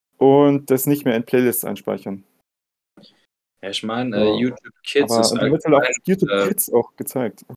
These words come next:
Speaker 2: Ja, das ist allgemein der größte Scheiß, dass, ähm,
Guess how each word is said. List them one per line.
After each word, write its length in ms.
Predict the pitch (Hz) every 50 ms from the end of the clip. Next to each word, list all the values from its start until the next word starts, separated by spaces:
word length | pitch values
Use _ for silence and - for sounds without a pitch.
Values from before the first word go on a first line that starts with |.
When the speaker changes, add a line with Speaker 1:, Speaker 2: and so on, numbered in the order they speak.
| - _ - - - _ _ _ _ -
Speaker 2:
Ja, 180 | 101 101 101
das 140 | 101 113 113 113
ist 140 | 113 -
allgemein 720 | - - 131 139 139 143 139 143 139 139 139 135 123 104 107
der 120 | 110 120 117
größte 320 | - - 147 143 - 131
Scheiß, 680 | - - - - 139 131 120 123 131 127 - - _ _ _ _ _ _ _ _ _
dass, 300 | - 107 107 - - -
ähm, 680 | 92 101 104 107 107 110 107 107 107 107 107 107 104